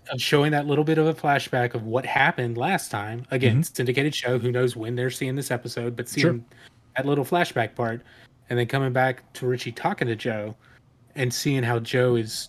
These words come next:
Speaker 1: dealing with it. Like, again, this is, <laughs> I think some of this is nineties machoism where it's like the guys aren't actually gonna talk about everything.
Speaker 2: Right.
Speaker 1: So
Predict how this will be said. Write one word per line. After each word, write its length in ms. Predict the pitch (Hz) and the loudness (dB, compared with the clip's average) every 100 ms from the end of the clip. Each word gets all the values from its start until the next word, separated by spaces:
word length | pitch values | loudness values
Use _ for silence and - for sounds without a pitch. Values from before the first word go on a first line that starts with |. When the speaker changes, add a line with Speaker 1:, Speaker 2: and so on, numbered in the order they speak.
| - | -8
Speaker 1:
dealing 360 | 147 143 127 110 | 0 2 2 -2
with 140 | 107 | -4
it. 160 | 113 123 | -6 -4
Like, 300 | 113 113 - - _ _ _ _ _ _ _ _ _ _ | -4 -6 -10 -20 _ _ _ _ _ _ _ _ _ _
again, 340 | 123 117 110 107 | -4 -2 -2 -2
this 200 | 131 165 | -2 -2
is, 240 | 123 - - - 185 - | -6 -6 -8 -2 -2 -2
<laughs> 380 | - - - - | -10 -20 -16 -2
I 40 | |
think 160 | 143 175 | 4 6
some 180 | 185 170 | 6 4
of 40 | 160 | 4
this 200 | 143 139 | 2 0
is 120 | 123 | -2
nineties 460 | 127 135 135 123 | 0 0 0 -2
machoism 640 | 127 117 123 143 135 135 135 | 0 -2 2 2 2 2 2
where 160 | 123 | 2
it's 160 | 120 120 | 2 0
like 160 | 120 120 | -2 -2
the 80 | |
guys 300 | 120 120 123 120 | 0 0 0 0
aren't 140 | 117 | -2
actually 300 | 113 - 123 | -4 -4 -2
gonna 160 | 120 110 | -2 -2
talk 280 | 117 110 | -2 -2
about 200 | 127 120 | 0 0
everything. 520 | 127 127 127 135 143 - - | 2 0 0 -4 -6 -10 2
Speaker 2:
Right. 220 | 113 92 - _ | 4 4 -2 _
Speaker 1:
So 320 | - 135 120 | 2 4 4